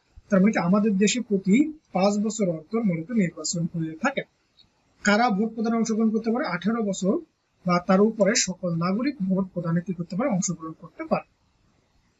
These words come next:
এবার তারপর খতে কি বলতেছে যে এসো লিখি, কি লিখবো?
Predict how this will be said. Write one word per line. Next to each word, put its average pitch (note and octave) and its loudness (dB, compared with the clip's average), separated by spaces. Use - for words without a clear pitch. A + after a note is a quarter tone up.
এবার C4+ 2
তারপর B3+ -4
খতে A3+ -4
কি A#3 -2
বলতেছে A3 0
যে G#3+ 2
এসো F#3 0
লিখি, F3 -2
কি A3 4
লিখবো? E3+ 2